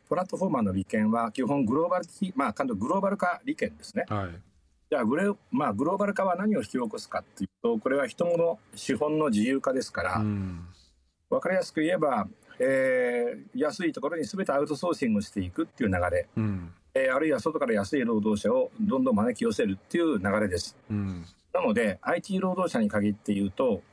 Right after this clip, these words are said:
Speaker 1: 千九百九十五年から十年間の間に、年収は半分になりました。
Speaker 2: うん。
Speaker 1: えー、アイティー技術者っていうのは、初期には中産階級、ミドルクラスの、まあ、新しい中核部分だったんですけど、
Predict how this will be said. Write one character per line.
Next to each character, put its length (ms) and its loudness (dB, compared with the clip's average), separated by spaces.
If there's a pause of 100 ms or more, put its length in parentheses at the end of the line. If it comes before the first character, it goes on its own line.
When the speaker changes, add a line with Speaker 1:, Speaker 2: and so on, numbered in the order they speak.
(140)
Speaker 1:
千 220 -2
九 160 -2
百 220 -2
九 180 0
十 180 0
五 140 2
年 160 2
か 120 0
ら 280 0 (180)
十 200 -2
年 180 0
間 220 -4
の 100 -4
間 240 -2
に、 300 -2 (360)
年 160 0
収 220 0
は 320 0 (380)
半 300 0
分 120 2
に 100 4
な 100 2
り 80 2
ま 80 2
し 80 -8
た。 180 -10
Speaker 2:
う 40 -4
ん。 300 -4 (760)
Speaker 1:
え 160 2
ー、 20 2
ア 80 2
イ 80 -4
テ 120 0
ィ 20 4
ー 40 -2
技 100 -10
術 180 -10
者 100 0
っ 60 -2
て 120 -4
い 40 2
う 20 2
の 120 2
は、 340 0
初 240 -6
期 120 -10
に 100 -2
は 240 0 (220)
中 180 -2
産 200 -2
階 220 0
級、 240 -2
ミ 100 0
ド 100 -2
ル 80 0
ク 120 -4
ラ 80 -2
ス 140 -6
の、 180 0 (280)
ま 300 0
あ、 80 -6
新 180 -2
し 180 -2
い 40 0
中 220 -2
核 220 0
部 100 -2
分 160 2
だ 80 2
っ 40 0
た 140 -4
ん 80 -2
で 80 -4
す 100 -12
け 80 0
ど、 320 2